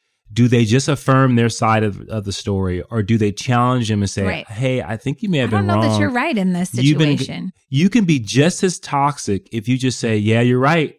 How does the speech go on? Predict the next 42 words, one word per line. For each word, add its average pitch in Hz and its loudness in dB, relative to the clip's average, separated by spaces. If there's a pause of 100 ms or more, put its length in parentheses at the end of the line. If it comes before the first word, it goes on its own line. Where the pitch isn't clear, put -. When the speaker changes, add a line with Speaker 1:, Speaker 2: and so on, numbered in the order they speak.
Speaker 2:
Yep. 208 -4
Speaker 1:
They're 117 4
wrong. 160 4
Speaker 2:
Mm-hmm. 185 0
Speaker 1:
It's 175 -2
their 135 0
problem. 127 -2
You 117 2
should - -4
quit 170 0
that 143 0
job. 127 2
That 113 0
job 127 2
is, 113 -6
they're 113 -2
using 160 2
you. 139 2 (260)
They're 110 2
not 123 0
treating 180 0
you 151 4
right," 117 0
Speaker 2:
Yeah, 113 -2
Speaker 1:
right? 117 0
Speaker 2:
they 156 -2
keep 190 -10
feeding 190 -4
Speaker 1:
They, 190 4
Speaker 2:
into 180 -4
Speaker 1:
they 139 2
Speaker 2:
it. 135 -2
Speaker 1:
feed 180 2
into 139 -2
this 117 -2
thing 110 -2
where 113 0
you 135 0
start 127 -2
to 117 -6
say, 107 0
"Well, 110 -2